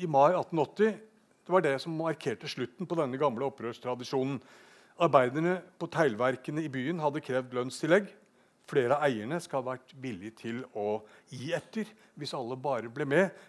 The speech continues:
men direktør Skibby hadde satt seg imot enhver innrømmelse, og i møte med arbeiderne hadde han også vist seg brysk og avvisende. Det var han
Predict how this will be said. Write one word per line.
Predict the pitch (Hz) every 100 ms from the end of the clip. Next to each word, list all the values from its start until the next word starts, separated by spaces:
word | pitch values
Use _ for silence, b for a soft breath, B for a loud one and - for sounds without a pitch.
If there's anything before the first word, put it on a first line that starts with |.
| -
men | - 120 117
direktør | 120 127 - 110
Skibby | - 143 107 117
hadde | 113 104 110
satt | - -
seg | - 120
imot | 101 113 135
enhver | 120 98 113 - _ 165
innrømmelse, | 127 123 131 127 190 - B B B -
og | 135
i | 143
møte | 127 - 127
med | 139 123
arbeiderne | 135 113 98 104 143
hadde | 147 135
han | 123 113
også | - 120
vist | 104 -
seg | 127 110
brysk | 147 - 156
og | 139
avvisende. | 127 185 - 180 175 B B
Det | -
var | 107
han | 110 135